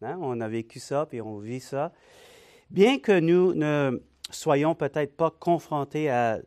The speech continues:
des épreuves aussi menaçantes que Jérémie, j'espère pas, nos épreuves et nos problèmes sont quand même importants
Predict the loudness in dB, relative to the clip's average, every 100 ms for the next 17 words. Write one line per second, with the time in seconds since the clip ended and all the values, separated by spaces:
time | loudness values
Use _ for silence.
0 | -10 -4 -4 -2 -6 -2 0 0 -2 -12
1 | _ _ _ -14 -12 -12 -8 -6 -4 -4
2 | -6 -6 -8 -8 -10 _ _ -10 -6 -4
3 | -4 -4 -2 -4 -6 _ _ _ -16 -6
4 | -6 -4 0 0 -2 _ _ _ 0 2
5 | 2 0 -2 -4 0 2 2 0 -8 -8
6 | -6 -6 -4 -6 -2 -2 -2 -4 _ _
7 | _ _ -14 -10 -6 -4 -4 -4 -8 -10
8 | _ -8 -6 -6 -6 -8 -8